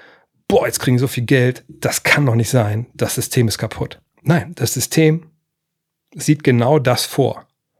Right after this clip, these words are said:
dass die das Geld bekommen. Und wie gesagt, ob man's jetzt mehr breiter verteilt oder, wie gesagt, die Spitze so viel verdienen dürft, das ist eine andere Diskussion. Mir war nur wichtig zu sagen, wenn in euch irgendwie sich versträubt und ihr sagt,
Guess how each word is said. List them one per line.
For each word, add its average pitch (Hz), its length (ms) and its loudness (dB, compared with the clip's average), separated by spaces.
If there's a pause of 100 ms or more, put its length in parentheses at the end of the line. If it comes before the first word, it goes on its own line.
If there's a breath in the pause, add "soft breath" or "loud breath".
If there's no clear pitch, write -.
(440)
dass - 240 -2
die 107 160 -8
das 110 220 -4
Geld 113 240 0
bekommen. - 320 -6 (1600)
Und 120 140 -6
wie 123 80 2
gesagt, - 260 -4
ob - 100 -16
man's 120 120 -8
jetzt - 240 -12 (300)
mehr 120 560 2 (100)
breiter 127 340 0
verteilt 147 600 0
oder, 113 260 -4
wie - 60 -20
gesagt, 120 260 -4
die 131 60 -10
Spitze 127 340 -4
so 117 80 -2
viel - 100 -10
verdienen 135 400 0
dürft, 127 220 -4 (140)
das 135 140 0
ist - 40 0
eine - 80 -2
andere 127 180 4
Diskussion. 113 400 -6
Mir 113 120 0
war 123 80 4
nur 120 80 2
wichtig 127 200 -4
zu 135 120 -2
sagen, 123 260 2 (840 loud breath)
wenn 127 240 4
in 165 360 0
euch 139 280 4
irgendwie 143 260 4
sich 135 100 0
versträubt 135 480 0
und 123 60 -4
ihr 123 80 0
sagt, 123 300 0